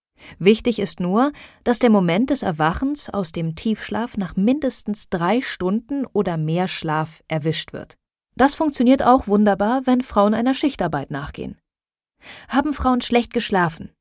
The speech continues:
fühlen sich krank, erwachen mit einem Hangover oder müssen Antibiotika nehmen, sollte die Messung ausgelassen werden. Benutzt du einen Zyklustracker oder Computer,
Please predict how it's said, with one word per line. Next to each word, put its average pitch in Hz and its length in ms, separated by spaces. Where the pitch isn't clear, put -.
fühlen 277 240
sich - 200
krank, 160 460
erwachen 226 380
mit 214 140
einem 190 220
Hangover 208 680
oder 240 200
müssen 226 280
Antibiotika 190 640
nehmen, 190 340
sollte 233 380
die 247 140
Messung 190 300
ausgelassen 160 640
werden. 156 260
Benutzt 190 400
du 254 40
einen 180 220
Zyklustracker 202 800
oder 196 160
Computer, 202 600